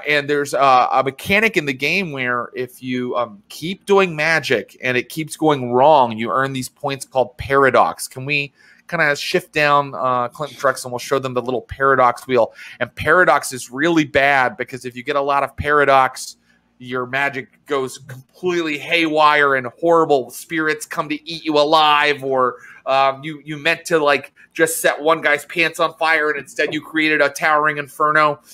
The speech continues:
And Prime will let you kinda mess with, uh,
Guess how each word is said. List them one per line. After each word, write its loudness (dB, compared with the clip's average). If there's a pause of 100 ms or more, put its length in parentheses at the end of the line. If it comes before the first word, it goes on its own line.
(160)
And -8
Prime -2
will 0
let -2
you -8
kinda -6
mess -6
with, -2 (180)
uh, 2